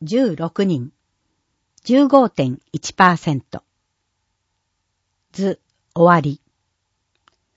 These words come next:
市民の皆さんが健康で快適な生活が送れるよう、水道の整備、普及促進に努めています。安全で安心な水道に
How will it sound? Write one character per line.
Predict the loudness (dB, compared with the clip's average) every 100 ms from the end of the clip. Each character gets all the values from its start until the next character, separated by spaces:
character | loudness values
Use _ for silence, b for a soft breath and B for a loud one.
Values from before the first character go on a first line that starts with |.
| _ _ _ _ _ _
市 | -4 4
民 | 6 8 8
の | 6
皆 | 4 2
さ | 2 2
ん | 2
が | 0 -2 -6
健 | 0 4 4 6
康 | 6 6
で | 2
快 | 0 0 0
適 | 2 0 0
な | 0
生 | 0 0
活 | 0 -4 0
が | 0
送 | 2 2
れ | 2
る | 2 0
よ | 0 -2 -4
う、 | _ _ _ _ _ _
水 | -8 0 0
道 | 2 0 -2
の | -2 -4 -10 _ _
整 | -4 0 0
備、 | 0 -6 -10 _
普 | _ -6
及 | -2 -2
促 | -2 -10 -10
進 | -6 -2 -2
に | -2 -6
努 | -6 0
め | 0
て | 0
い | -2 -2
ま | -6
す。 | -12 -20 _ _ _ _ _ _ _ _
安 | -2 0 2
全 | 2 0 0
で | -2 -6 -6
安 | -2 -2
心 | 0 2 2
な | 0
水 | -2 -4 -2
道 | -2 -2
に | -2 -4